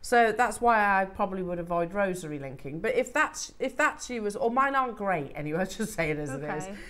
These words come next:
Speaker 1: Whereas these, it's polished.
Speaker 2: Oh yeah, and it's, yeah. You could, the, I mean, sterling silver, you,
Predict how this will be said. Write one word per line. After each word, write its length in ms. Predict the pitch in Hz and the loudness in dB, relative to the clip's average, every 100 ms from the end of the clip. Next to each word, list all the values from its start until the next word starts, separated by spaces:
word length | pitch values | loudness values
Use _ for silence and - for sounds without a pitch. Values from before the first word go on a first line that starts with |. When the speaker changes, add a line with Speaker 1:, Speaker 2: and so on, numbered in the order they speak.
| - - | -14 2
Speaker 1:
Whereas 400 | 269 269 269 269 - - | 8 8 8 4 -10 -16
these, 600 | 233 359 320 190 190 190 | 2 4 4 2 0 -4
it's 180 | - 302 | -4 -6
polished. 800 | - 311 339 466 196 - - - - - - | 0 2 2 0 -4 -8 -12 -14 -16 -16 -10
Speaker 2:
Oh 180 | 381 247 | -8 -6
yeah, 300 | 294 370 185 | -6 -4 -4
and 120 | 214 | -4
it's, 200 | 233 - - - | -6 -10 -16 -10
yeah. 200 | 320 294 185 - - | -6 -6 -8 -16 -8
You 120 | 254 | -8
could, 160 | 262 - | -6 -4
the, 120 | 220 - - - | -4 -6 -12 -4
I 20 | |
mean, 180 | 226 233 | -2 -2
sterling 360 | 220 269 247 226 | -2 -2 0 -4
silver, 540 | 233 220 208 214 214 - - - - - | -2 -4 0 0 -2 -6 -16 -14 -16 -14
you, 120 | 220 | -10